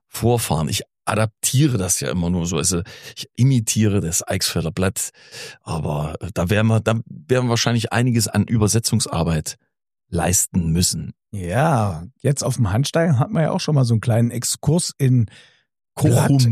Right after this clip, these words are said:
Speaker 2: in Kochum, ja, in die, äh, Künst-, in diese besondere Sprache aus Hundeshagen.
Speaker 1: Mit der sich die Musiker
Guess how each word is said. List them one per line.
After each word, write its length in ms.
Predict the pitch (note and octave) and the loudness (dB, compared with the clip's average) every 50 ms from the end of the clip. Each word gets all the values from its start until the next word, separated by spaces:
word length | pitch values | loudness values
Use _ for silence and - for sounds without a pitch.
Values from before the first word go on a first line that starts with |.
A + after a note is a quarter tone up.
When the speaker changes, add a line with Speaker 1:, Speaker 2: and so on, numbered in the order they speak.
| G#2 | 2
Speaker 2:
in 160 | D#3+ D#3 C3+ | 2 0 0
Kochum, 720 | A2 - - C#3 C3 B2 B2+ C3+ C#3+ F#3 A3 C4 C#4 D4 B3+ | 0 0 0 0 2 2 2 4 4 4 4 2 2 -2 0
ja, 260 | - A#2 A#2 C3 E3 | 0 2 2 2 2
in 120 | G3+ F#3 | 2 0
die, 200 | C#3+ C#3+ C3+ C#3 | 0 0 2 2
äh, 380 | C3+ B2 B2+ C3 B2+ B2+ C3 - | 4 4 2 2 0 -4 -6 -6
Künst-, 540 | B2+ - F3+ A3 B3 - - - - - - | -2 0 0 0 0 -2 -4 -6 -4 -6 -6
in 180 | - - E3+ D3 | -4 -2 0 2
diese 200 | C3+ C3+ B2+ B2+ | 2 2 0 0
besondere 480 | A#2+ B2+ B2 C3+ C#3+ D#3+ D#3+ D3+ D#3 | 0 2 2 2 4 4 2 2 2
Sprache 500 | C3+ - - - - G2+ A#2 E3 D#3 - | 0 -2 -4 -6 -4 -2 -2 -2 0 -2
aus 180 | - D#3+ A2+ - | -2 -2 0 0
Hundeshagen. 760 | D3 D3+ C#3+ C3 A#2 - F#2+ E2 D2+ E2 G2+ D3+ G#3+ C4 C#4 _ - - _ _ _ _ - | 2 2 2 2 0 0 -2 -4 -2 -2 0 0 0 0 -2 _ -10 -20 _ _ _ _ -2
Speaker 1:
Mit 280 | - F#2+ A2 A2 - | 2 2 2 4 4
der 120 | A#2 A#2 A#2 | 2 2 2
sich 160 | A2 A#2 A2 | 2 0 0
die 140 | G2 A#2 A2+ | 2 2 4
Musiker 680 | A#2 C#3 D#3+ C#3+ C#3+ A#2+ - G#2+ G2+ F#2+ F#2+ F#2+ - | 4 4 4 2 0 2 2 2 2 0 -2 -4 -8